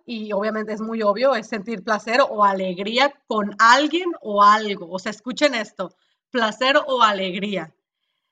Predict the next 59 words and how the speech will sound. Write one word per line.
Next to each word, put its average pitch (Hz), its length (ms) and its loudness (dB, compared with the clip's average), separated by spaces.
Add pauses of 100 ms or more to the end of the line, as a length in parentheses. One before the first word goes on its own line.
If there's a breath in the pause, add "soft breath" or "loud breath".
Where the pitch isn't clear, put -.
(300)
Vuelvo 247 380 2
y 269 40 0
repito, 226 520 -4
no 240 340 0
es 285 100 0
simplemente 254 540 -2
meterte 208 320 -6
en 226 60 -2
la 220 60 0
rutina 208 420 -4
obvia 214 300 -2
de, 202 140 -2
de 190 100 -4
que 190 80 -8
te 190 140 -6
levantas, 208 480 -2
igual 190 240 -4
yo 202 160 -4
me 202 80 -6
levanto, 190 540 -4
eh, 180 180 -6 (320 soft breath)
ayudo 196 200 -2
a - 20 -4
mi 196 80 -6
hijo 190 100 -8
a 190 40 -8
que 196 60 -8
se 185 140 -12
cambie, - 240 -4
le 208 80 -2
hago 196 140 0
desayuno, 190 360 -6
lo 233 80 -4
mando 196 180 -6
a - 20 -2
la 185 60 -4
escuela. 190 280 -6
No 240 240 -2
es 294 160 0
ese, 262 480 0
es, 214 100 -10
no 233 60 -4
es 226 80 -6
esa 262 160 0
rutina 214 560 -6
cotidiana 196 600 -6
donde, 196 340 -8
pues, 170 240 -16
es 202 340 -12 (220)
ya 226 160 -2
más 226 160 -6
que 233 100 -2
nada 214 200 0
rutina. 202 520 -8 (400 soft breath)
Es 226 220 -6
el 269 200 0
realmente 233 960 0
sentir 202 460 -8
gozo 202 720 -8